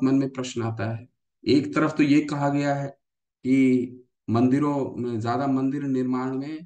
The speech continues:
हमारा, हम, हमें समय व्यतीत नहीं करना है, ठीक है, ज्यादा उस पे खर्च नहीं करना है। दूसरा ये भी उल्लेख आता है कि भगवान को अगर जहां भी रखें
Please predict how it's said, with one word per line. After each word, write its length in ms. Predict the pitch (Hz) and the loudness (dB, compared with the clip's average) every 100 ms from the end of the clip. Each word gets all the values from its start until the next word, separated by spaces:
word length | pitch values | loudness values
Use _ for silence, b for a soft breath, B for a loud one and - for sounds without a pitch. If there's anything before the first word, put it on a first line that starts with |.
| - _ _ _ _ - 123 | -18 _ _ _ _ -14 -8
हमारा, 280 | 123 120 | -4 -4
हम, 300 | 120 123 123 | -4 -4 -2
हमें 260 | 113 117 113 | -4 -4 -6
समय 360 | 113 120 127 123 | -6 -4 -2 -2
व्यतीत 460 | 120 113 123 123 | -2 -4 -4 -4
नहीं 180 | 117 113 | -2 -4
करना 320 | 110 98 98 | -4 -8 -8
है, 120 | 104 - _ _ | -10 -16 _ _
ठीक 180 | - - | -12 -8
है, 260 | 71 65 - - | -8 -8 -12 -6
ज्यादा 260 | 107 117 | 0 0
उस 200 | 123 113 - | 0 -2 -6
पे 300 | 139 139 - _ _ _ | -6 -8 -14 _ _ _
खर्च 240 | 131 - | -8 -2
नहीं 200 | 131 120 | 0 0
करना 240 | 110 107 117 | 0 -6 -10
है। 320 | - _ 113 | -16 _ -4
दूसरा 340 | 139 147 175 | -2 0 0
ये 180 | 156 143 | 2 2
भी 140 | 139 160 | 4 4
उल्लेख 420 | 135 135 131 120 | 4 2 0 -6
आता 220 | 110 117 | -8 -6
है 200 | 110 - _ _ _ _ _ | -8 -10 _ _ _ _ _
कि 420 | 135 165 165 - _ _ 117 | 4 4 2 -4 _ _ 0
भगवान 420 | 110 120 147 170 | 4 4 6 4
को 160 | 170 | 2
अगर 160 | 160 151 | 0 -2
जहां 340 | 123 117 139 | -4 -4 0
भी 80 | 180 | 2
रखें 560 | 156 135 - 147 180 | 2 0 -8 -10 -10